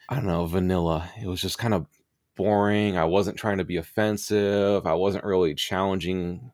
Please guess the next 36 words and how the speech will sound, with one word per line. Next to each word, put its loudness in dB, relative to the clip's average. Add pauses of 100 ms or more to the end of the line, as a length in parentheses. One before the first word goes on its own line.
(100)
anything -2
interesting. -8
So -2 (420)
it -4
felt 0
like -2
the, -4 (220)
it -6
stagnated 2
and -2
I 2
was 0
stagnating. -10
Like, -8
I, -2
I 0
had 0
nothing -4
else -2
left -2
to -10
do. -12
So 4 (520)
<laughs> -16
I've 2
only 4
mentioned 0
this -6
a -6
couple -6
of -6
times, -4
but -4
it 0
is -2
true. -12